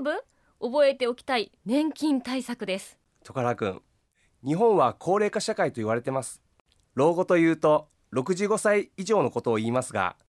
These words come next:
Speaker 2: 現在の日本の平均寿命は、女性が八十七歳、男性が八十一歳です。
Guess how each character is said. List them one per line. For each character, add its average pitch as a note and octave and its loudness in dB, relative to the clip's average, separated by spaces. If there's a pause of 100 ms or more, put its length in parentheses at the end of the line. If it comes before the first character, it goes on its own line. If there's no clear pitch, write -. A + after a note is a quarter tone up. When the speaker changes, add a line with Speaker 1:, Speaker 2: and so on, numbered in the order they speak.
(300)
Speaker 2:
現 G3 2
在 G3 2
の C3 2
日 B2+ 0
本 E3 2
の A#2+ 0
平 F#3+ 0
均 G3 -6
寿 G2+ -6
命 E3 2
は、 G2 2 (360)
女 B2 -2
性 F#3 2
が F3 -2
八 D#3+ -4
十 F3 0
七 E3 2
歳、 G#2 -4 (500)
男 D3 2
性 F#3 0
が E3 -4
八 C#3+ -6
十 F3 -2
一 F3+ -6
歳 B2 0
で F#2+ -2
す。 - -16